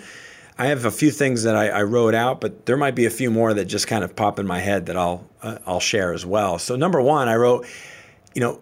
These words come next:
for me, uh, my whole day really is based on, like, the night before. So I wrote, "Go to bed fifteen to thirty minutes earlier so you can wake up fifteen to thirty minutes earlier."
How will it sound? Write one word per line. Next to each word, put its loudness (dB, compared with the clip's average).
for -4
me, 2
uh, -14
my 0
whole 4
day 2
really 4
is 2
based 2
on, 0
like, -2
the -2
night 0
before. -2
So -4
I 2
wrote, 2
"Go 4
to 2
bed 2
fifteen -4
to -2
thirty 0
minutes -2
earlier 0
so -2
you 0
can -6
wake -2
up 0
fifteen -4
to -12
thirty -4
minutes -8
earlier." -10